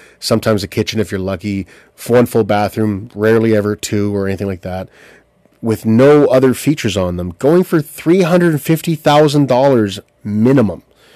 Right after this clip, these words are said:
And that was, like, a year ago when I first started looking. Some of those houses have now sold for five hundred fifty thousand. Over half a million dollars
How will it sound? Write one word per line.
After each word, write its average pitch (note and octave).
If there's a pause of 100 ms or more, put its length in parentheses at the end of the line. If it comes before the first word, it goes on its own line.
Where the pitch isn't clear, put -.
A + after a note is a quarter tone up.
(240)
And A2
that D#3+
was, D3+
like, A#2
a A#2+
year B2+
ago F#2
when F#2
I G2+
first G2+
started G#2+
looking. A#2+
Some E3
of F3
those D#3
houses C#3+
have B2+
now B2
sold A2+
for -
five C3
hundred B2+
fifty A#2+
thousand. G#2 (1120)
Over D3+
half C#3+
a C#3
million C3
dollars G#2+